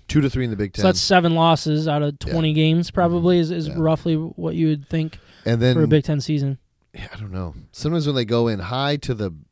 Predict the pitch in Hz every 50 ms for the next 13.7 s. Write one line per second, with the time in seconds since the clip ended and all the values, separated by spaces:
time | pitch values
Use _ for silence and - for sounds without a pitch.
0 | _ - - 113 104 113 120 113 - 120 127 131 135 131 - 113 110 - 127 120
1 | 107 - - - _ _ _ _ _ _ _ 98 98 92 87 90 98 85 - 87
2 | 85 80 82 - - 78 76 71 69 _ _ _ _ - 190 170 151 135 117 101
3 | 113 117 117 117 123 120 123 127 117 - 120 107 - - 110 95 87 90 98 104
4 | 104 101 101 104 104 - - 107 107 101 95 90 95 95 90 - 104 85 - 107
5 | 110 104 98 87 - - - 175 165 156 139 - _ _ _ _ 104 117 113 101
6 | - _ _ _ _ _ _ _ _ _ _ _ _ _ _ - - 143 139 117
7 | 127 151 147 - 104 - - - - 143 117 98 107 - - - 107 120 123 110
8 | 104 101 101 90 92 87 - 85 - - 90 85 78 76 71 76 - - - -
9 | - 220 185 202 240 233 196 170 170 175 185 190 196 175 202 247 277 247 233 240
10 | - 226 226 - 233 220 202 294 294 220 220 226 226 202 - 208 196 196 196 180
11 | 165 175 175 170 156 156 156 156 - - - - 160 156 - - 135 135 143 165
12 | - _ _ - - - _ - 180 190 185 175 165 165 170 175 175 - 190 185
13 | 185 147 139 131 131 131 139 175 196 196 - - 165 156